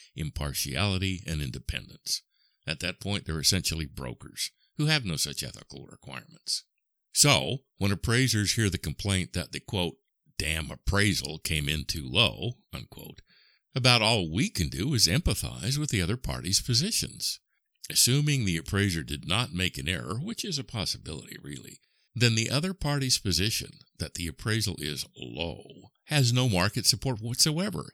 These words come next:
It's their biased, unsupported, and therefore worthless opinion.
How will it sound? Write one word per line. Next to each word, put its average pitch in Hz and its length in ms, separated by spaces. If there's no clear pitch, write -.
It's 101 240
their 92 320
biased, 101 680
unsupported, 104 800
and 95 220
therefore 101 400
worthless 92 640
opinion. 90 640